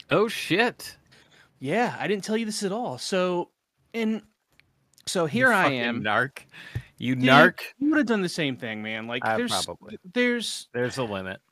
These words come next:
Speaker 2: there's a limit, and this was not acceptable. So here I am. There's me, my ten-by-ten. There's the ten-by-ten next to me, to the right of me. And then across from both of us,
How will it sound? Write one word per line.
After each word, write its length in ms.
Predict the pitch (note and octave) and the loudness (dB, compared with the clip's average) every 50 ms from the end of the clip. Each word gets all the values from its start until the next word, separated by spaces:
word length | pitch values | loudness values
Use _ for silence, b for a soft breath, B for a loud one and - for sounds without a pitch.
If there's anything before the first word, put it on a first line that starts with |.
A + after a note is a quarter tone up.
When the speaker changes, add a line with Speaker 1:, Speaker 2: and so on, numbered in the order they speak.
| _ _ _ _ - | _ _ _ _ -10
Speaker 2:
there's 220 | E3+ G#3 A3+ A3 | -6 -6 -6 -4
a 60 | G#3+ | -6
limit, 400 | F#3 D3 B2+ A#2 G#2+ G#2 A2 - - | -6 -6 -6 -6 -6 -8 -8 -8 -6
and 160 | E3 F3 F#3 | -6 -4 0
this 180 | G3 A3 G#3+ - | 0 0 0 -2
was 200 | A3 F#3 D#3+ D#3+ | -6 -6 -4 -4
not 260 | D#3 C#3+ C#3 - _ _ _ _ _ - | -4 -2 -2 -4 _ _ _ _ _ -18
acceptable. 480 | - A#2+ - - A#2+ G#2 G2 - F#2+ G#2+ | -16 -16 -14 -12 -12 -12 -12 -12 -16 -12
So 140 | - - D#3+ | -8 -8 -8
here 280 | C#3+ D#3 A3+ B3+ C4+ | -6 -4 -4 -2 -2
I 100 | B3+ G3+ | -2 -2
am. 340 | E3 C3+ B2 A#2+ A#2 A#2 A2+ | -2 -4 -4 -6 -8 -8 -6
There's 240 | C3+ D3 C#3+ C3+ - | -4 -4 -4 -4 -6
me, 520 | C3 C3+ D#3 F3 F#3+ G3+ G#3+ A3+ A#3+ A#3+ A3+ _ | -8 -8 -6 -4 -4 -4 -6 -6 -8 -10 -12 _
my 160 | - B2+ B2+ C3+ | -10 -8 -8 -8
ten-by-ten. 800 | C#3 - E3+ E3+ E3+ F#3 F3+ F3 - D3 B2+ A2+ A2 A2+ C#3+ - _ _ _ _ _ _ - | -8 -8 -8 -8 -6 -8 -8 -8 -8 -10 -8 -8 -8 -10 -12 -16 _ _ _ _ _ _ -12
There's 160 | - C3+ C3 | -12 -10 -10
the 80 | B2+ C3 | -10 -12
ten-by-ten 640 | B2 - E3 E3+ D#3+ D#3+ D#3+ D3+ - D#3 C3+ B2+ B2 | -12 -8 -4 0 2 2 2 0 -2 -6 -4 -4 -2
next 280 | B2 B2+ C3 - - - | -2 -2 -4 -6 -8 -8
to 100 | - A2+ | -8 -10
me, 100 | G#2 G2+ | -14 -14
to 100 | - - | -14 -12
the 100 | A2+ G#2+ | -12 -10
right 260 | A2 A2+ A2 G#2 G2 | -6 -4 -2 -2 -2
of 100 | F#2 G2 | -4 -8
me. 240 | - D2 A1 - - _ b b b b b b b b | -14 -18 -20 -20 -20 _ b b b b b b b b
And 140 | b D#3+ E3+ | b 0 2
then 100 | E3+ D#3 | 2 2
across 540 | C#3+ C3+ - - E3+ E3+ F#3+ G#3+ A3 - - | 0 -2 -2 -2 -2 0 0 -2 -2 -4 -6
from 220 | - E3+ C#3+ B2+ | -4 -4 -4 -4
both 360 | A#2+ G#2+ C#3 D3 E3+ F#3 - - | -4 -2 0 2 2 2 0 -4
of 140 | B2 G#2 - _ | -8 -8 -8 _
us, 540 | - D#3+ D#3+ A#2+ G#2+ A2+ - - - - - | 0 0 0 0 -2 -4 -6 -6 -6 -6 -8